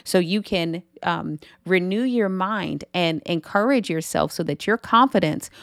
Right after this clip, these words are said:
when the need arises, you're taking authority over those spiritual forces that are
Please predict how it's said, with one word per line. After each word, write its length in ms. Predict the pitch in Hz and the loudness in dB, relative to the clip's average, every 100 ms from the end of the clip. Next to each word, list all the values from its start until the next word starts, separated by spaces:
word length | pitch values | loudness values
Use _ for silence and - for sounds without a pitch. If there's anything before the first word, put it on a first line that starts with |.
| - | -2
when 140 | 190 190 | 2 2
the 100 | 175 | 2
need 280 | 185 233 | 2 2
arises, 680 | 233 196 190 226 240 175 160 | 2 2 2 2 2 2 -2
you're 120 | 190 | -2
taking 360 | - 196 202 180 | -2 -2 0 -2
authority 520 | 165 175 208 214 185 | -2 2 4 4 4
over 200 | 170 165 | 2 2
those 360 | 160 165 160 - - - | 0 0 0 -6 -20 -12
spiritual 640 | - - 208 214 - 185 | -8 2 6 8 6 0
forces 600 | 170 196 190 202 180 160 | 0 0 0 0 -2 0
that 180 | 180 170 | 2 4
are 320 | - 170 160 | 6 6 4